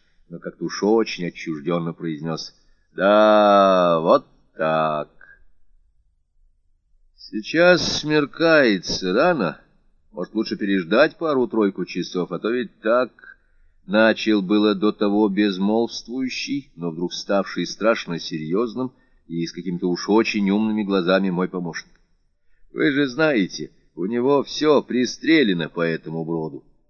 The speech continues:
Ночью он бьет еще большей плотностью, чтобы не допустить возможного подкрепления нам. Так что, сами видите, из двух зол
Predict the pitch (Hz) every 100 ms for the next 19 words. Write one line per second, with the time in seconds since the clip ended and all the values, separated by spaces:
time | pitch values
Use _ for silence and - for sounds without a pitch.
0 | _ 85 131 151 - 127 143 127 110 131
1 | - 139 135 - - 120 110 120 110 -
2 | 117 - 113 - 101 - 98 - _ -
3 | 113 104 107 107 113 - 117 127 113 110
4 | 80 107 123 123 123 110 - 113 92 101
5 | 113 113 117 113 113 104 90 - _ _
6 | 95 98 - 101 98 92 - - _ -
7 | 107 123 135 131 120 120 104 98 92 82
8 | _ 90 107 87 85 120 123 87 104 127